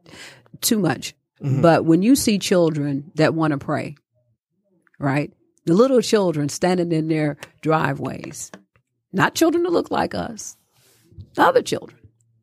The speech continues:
Speaker 1: standing in their driveways praying. In schools, wanna pray in school, but you know, we've taken that out of school. Nobody is addressing, nobody's really saying anything. What are we gonna do? Not the Democrats or the Republicans.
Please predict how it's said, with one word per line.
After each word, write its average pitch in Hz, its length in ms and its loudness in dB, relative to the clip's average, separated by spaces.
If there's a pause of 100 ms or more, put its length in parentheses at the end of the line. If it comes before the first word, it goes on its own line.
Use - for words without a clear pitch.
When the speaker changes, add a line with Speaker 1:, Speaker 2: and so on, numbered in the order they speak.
(240)
Speaker 1:
standing 262 400 0
in 254 80 -2
their 226 120 0
driveways 180 640 0 (320)
praying. - 340 -2 (640)
In 240 200 4
schools, 196 500 -2
wanna 233 260 0
pray 202 280 0
in 170 100 0
school, 170 240 0
but 117 180 -10
you 120 80 -2
know, 131 140 -2
we've 151 260 -4
taken 156 260 -2
that 160 140 -2
out - 160 -4
of 135 80 -8
school. - 300 -16 (1400)
Nobody 175 640 2
is 151 160 -2
addressing, 143 600 -6 (360)
nobody's 190 440 2
really 175 160 0
saying 160 320 0
anything. 135 640 -4 (240)
What 208 220 4
are 233 60 4
we 220 160 -2
gonna 185 280 0
do? 139 380 -2 (280)
Not 139 380 0 (140)
the 135 60 -18
Democrats 247 640 -2
or 190 80 -2
the 196 60 -4
Republicans. - 720 -14